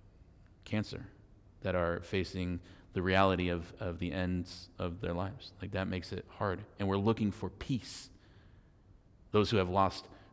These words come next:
jobs, those who have, um, just dealt with the, the insecurities that life brings, and what we are seeking for is peace. How do we find peace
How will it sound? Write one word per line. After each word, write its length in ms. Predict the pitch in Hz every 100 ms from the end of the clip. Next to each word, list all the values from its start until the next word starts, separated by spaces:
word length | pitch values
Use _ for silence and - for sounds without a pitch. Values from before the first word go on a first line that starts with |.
| -
jobs, 540 | 113 127 123 117 98
those 180 | 101 98
who 80 | 104
have, 240 | 92 87 - - -
um, 420 | - 92 87 85 - 95
just 420 | 107 - - 104
dealt 260 | 110 107 110
with 300 | 107 95 -
the, 320 | 95 92 95
the 140 | -
insecurities 800 | - 107 - 107 107 101 98 95
that 180 | 92 85
life 300 | 95 95 - -
brings, 540 | 117 113 107 98 - - - - - -
and 380 | 98 92 87 - -
what 200 | 107 113
we 100 | 101
are 80 |
seeking 400 | - - 147 113
for 400 | 101 - 98 92 92 - - - - - - - -
is 140 | 92
peace. 520 | - 151 101 - - - - - - - - - - -
How 120 | 117
do 40 |
we 60 | 113
find 320 | - 113 101
peace 500 | - 147 123 - -